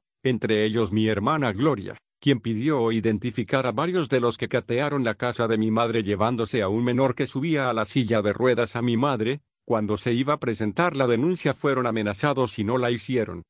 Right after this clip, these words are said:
A mí me cambiaron del reclusorio sur a Almoloya y vino un M P a insinuarme que me callara o correrían peligro mis hijos, a quienes mandé a estudiar a Canadá".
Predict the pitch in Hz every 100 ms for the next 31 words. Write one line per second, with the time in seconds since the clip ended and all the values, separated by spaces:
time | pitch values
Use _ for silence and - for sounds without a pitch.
0 | _ 104 104 147 160 120 104 117 110 107
1 | 107 113 110 113 - 156 123 - 139 127
2 | 113 107 104 107 113 127 123 127 139 120
3 | 131 135 123 113 117 117 110 104 135 117
4 | 120 123 120 110 95 92 107 113 127 120
5 | 110 101 117 107 113 117 110 123 117 123
6 | 120 113 117 - 160 - 87 - - _
7 | 110 104 120 120 101 110 107 147 123 -
8 | 120 113 117 104 - 101 98 92